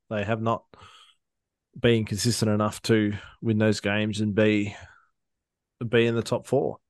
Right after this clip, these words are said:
Um, I mean, people are saying Essendon don't deserve it. They played North Melbourne and West Coast twice, but look at them. They had to work for those wins and they got there. So they get the four points.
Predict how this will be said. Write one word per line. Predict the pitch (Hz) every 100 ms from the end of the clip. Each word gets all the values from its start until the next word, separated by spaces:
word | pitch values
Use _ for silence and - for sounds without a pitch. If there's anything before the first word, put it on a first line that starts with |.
| -
Um, | 113 110 110 107 _ _ _ _ _ _ _ _ _ _ -
I | 135
mean, | 139
people | 127 147 139
are | 127
saying | - 127 117
Essendon | 120 - 123 113
don't | 107 110
deserve | 113 101 110 107
it. | 104
They | 107
played | 107 113 110
North | 110 107
Melbourne | 117 107 107
and | 101
West | 104 -
Coast | - 107 -
twice, | - 113 123
but | - 127
look | 147 143
at | 165
them. | 143 90 95
They | 120
had | 113 127
to | 123
work | 110 117 131 131
for | -
those | 120 120 107
wins | 120 131 113 110
and | 110
they | 104
got | 104 131 -
there. | 113 65 - _ _
So | - 120
they | 113
get | 113 127
the | 117
four | - 120
points. | 98 120 135 - -